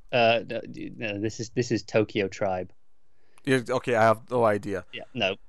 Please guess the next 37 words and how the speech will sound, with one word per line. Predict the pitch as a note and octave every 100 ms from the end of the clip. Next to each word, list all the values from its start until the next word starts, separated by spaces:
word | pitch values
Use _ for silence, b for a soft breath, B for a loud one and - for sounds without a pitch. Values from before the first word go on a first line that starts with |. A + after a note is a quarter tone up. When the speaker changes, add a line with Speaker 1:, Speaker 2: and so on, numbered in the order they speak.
| -
Speaker 1:
Th-, | C#3+ D3
this, | D#3 D#3
you'll | C#3+ D3
remember | C3 C3 D3+ D3
this | C3 B2+
in | A2+
a |
moment. | G#2 G2+ A2
This | C3 C#3+
is | C3+
by | C3+ C3+
director | B2+ A#2+ B2+ A#2+
Sion | - B2+ C3 A#2+
Sono, | - G#2+ G#2 B2+ - - - - - - -
who | A#2+ G#2+
has | - B2+
a | G#2+
Speaker 2:
<clears throat> | A#2+
Speaker 1:
reputation | D3+ A#2+ - B2 A2+ A2+ G2
for | - G2+
being | G#2+ G2 G2 F#2+ - - - - - - - - - - -
strange, | - - - G#2 F#2+ F2+ - - - -
shall | - G2
we | G2+ F#2
say. | - F#2+ F#2 - - - - - - - - - - - - - b b b b b b -
Um, | A2+ A#2 A#2 A2+ -
this | D#3+ A2
is | D#3+ D3
Speaker 2:
Mm-hmm. | C3
Speaker 1:
a, | C3 B2 C3 - -
an | D#3
alternate | D3+ E3 - F#3 D#3
Japan, | E3 - C3+ D3+ E3+ - -
so | C#3
maybe | D3 E3+
it's | C#3
Japanese. | C#3 B2+ C3+ D3+ -